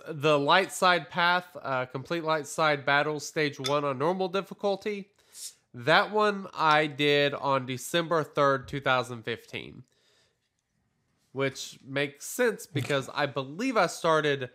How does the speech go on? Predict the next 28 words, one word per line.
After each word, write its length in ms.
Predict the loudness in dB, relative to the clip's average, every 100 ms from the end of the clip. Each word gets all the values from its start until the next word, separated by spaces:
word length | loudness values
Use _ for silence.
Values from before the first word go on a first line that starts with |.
| _ _ _ 2
actually 400 | 2 2 -2 -2
started 380 | 0 0 0 -6 _
playing 400 | -2 2 2 0
and 120 | 0
download 380 | 2 2 0 -4
the 100 | -2
game 200 | -2 -2
and 100 | -4
such 240 | -4 -2
on 100 | -4
December 460 | -8 -6 -6 -6 -10
second. 680 | -10 -8 2 4 4 0 0
And 140 | 2 2
I 80 |
know 260 | 4 6 6
this 240 | 4 0
because 600 | -2 -6 -2 -2 -2 -4 -16 _ _ _ _ _ _ _ 2
First 300 | 4 4 4
Order 200 | 4 4
tie 260 | 4 4 6
Fighter 300 | 4 4 0
Pilot 500 | 2 4 4 2 0
was 340 | 2 2 2
login 420 | 2 2 2 -2
character 340 | 0 0 0 -2
of 80 | -2
the 80 |
month, 420 | 0 2 2 -2